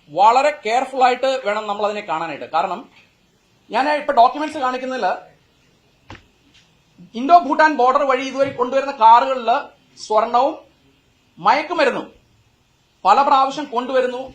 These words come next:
എന്ന് നമ്മുടെ ഏജൻസികൾക്ക് കൃത്യമായ വിവരവും അതിനനുസരിച്ച് കേസുകൾ നമ്മൾ ബുക്ക് ചെയ്തിട്ടുണ്ട്. Directorate of Revenue Intelligence-ഉം മറ്റ് ഏജൻസികളും അങ്ങനെയുള്ള സാധനങ്ങളെല്ലാം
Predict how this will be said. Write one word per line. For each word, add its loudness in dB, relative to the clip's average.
എന്ന് -8
നമ്മുടെ -4
ഏജൻസികൾക്ക് -6
കൃത്യമായ -4
വിവരവും -6
അതിനനുസരിച്ച് -8
കേസുകൾ -6
നമ്മൾ -6
ബുക്ക് -10
ചെയ്തിട്ടുണ്ട്. -10
Directorate 2
of -2
Revenue -6
Intelligence-ഉം -10
മറ്റ് -2
ഏജൻസികളും -8
അങ്ങനെയുള്ള -4
സാധനങ്ങളെല്ലാം -2